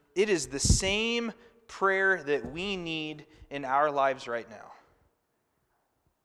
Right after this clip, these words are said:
So I, I, I encourage you, uh, each morning when, when you wake up or at lunchtime or, uh,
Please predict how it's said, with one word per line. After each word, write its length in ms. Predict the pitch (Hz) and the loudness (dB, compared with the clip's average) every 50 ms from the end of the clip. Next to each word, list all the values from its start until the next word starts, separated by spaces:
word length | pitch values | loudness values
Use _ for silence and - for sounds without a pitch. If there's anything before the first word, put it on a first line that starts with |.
| _ _ _ _ _ _ _ _ _ _ _ _ | _ _ _ _ _ _ _ _ _ _ _ _
So 120 | - - 165 | -2 2 2
I, 280 | 160 170 165 160 170 | 4 4 6 4 4
I, 220 | 160 156 170 165 - - | 4 6 4 2 2 2
I 140 | - 180 226 262 | 0 2 2 2
encourage 600 | 294 302 262 - - 339 392 208 147 127 107 98 | 0 -2 -4 -2 0 0 2 2 0 -2 -4 -8
you, 160 | 101 95 - - - - - - - | -10 -10 -12 -16 -20 -20 -20 -10 -2
uh, 240 | 151 147 143 147 147 147 - | 0 2 4 4 4 2 0
each 300 | - 220 254 262 - - | -8 -6 -6 -4 -6 -6
morning 460 | 190 190 196 214 208 208 208 208 202 185 | -6 -4 -4 -4 -2 -2 -4 -6 -6 -4
when, 240 | 180 175 165 160 147 135 | -6 -6 -6 -8 -12 -12
when 240 | 143 151 151 151 151 | -10 -10 -8 -8 -8
you 400 | 175 214 220 220 220 214 202 - - | -10 -10 -10 -10 -12 -12 -14 -16 -18
wake 340 | 131 139 170 185 185 185 - | -12 -8 -6 -6 -6 -4 -2
up 340 | 165 165 165 160 - - - - | 0 0 0 -2 -4 -10 -10 -6
or 160 | 127 120 117 | -4 -2 -4
at 120 | 107 120 | -4 -6
lunchtime 680 | 156 185 190 190 - - - - 170 165 160 160 160 160 160 - - - _ _ | -8 -8 -8 -8 -12 -12 -8 -4 -4 -4 -4 -4 -6 -8 -12 -18 -20 -20 _ _
or, 340 | - 123 127 123 117 117 113 - 123 | -8 -4 -4 -2 -2 -4 -8 -10 -12
uh, 140 | 117 117 | -12 -12